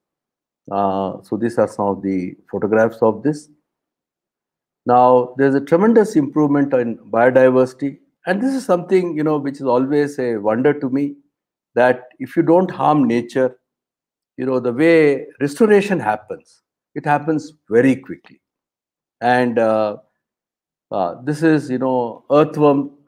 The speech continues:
Uh, we measured earthworms, uh, you know, in natural farming plots. It's about forty-seven, you know, in one particular, uh, uh, evaluation, forty-seven per square meter.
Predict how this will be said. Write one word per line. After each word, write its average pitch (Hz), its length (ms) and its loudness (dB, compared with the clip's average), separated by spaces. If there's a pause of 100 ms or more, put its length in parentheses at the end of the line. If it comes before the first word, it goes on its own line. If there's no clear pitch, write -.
(140)
Uh, 117 400 -2
we 143 220 -2
measured 156 420 2
earthworms, 139 640 0
uh, 117 400 0
you 110 60 -12
know, 107 220 -8
in 107 200 -12
natural 135 340 -6
farming 135 400 0
plots. 143 420 0 (580)
It's - 160 -8
about 113 340 -2
forty-seven, 123 840 0 (200)
you 110 80 -12
know, 110 60 -8
in 107 140 -6
one 120 300 0
particular, 101 800 -2 (640)
uh, 104 40 -8
uh, 98 360 -4
evaluation, 117 760 2
forty-seven 120 600 -2
per 110 140 0
square 113 320 0
meter. 117 460 2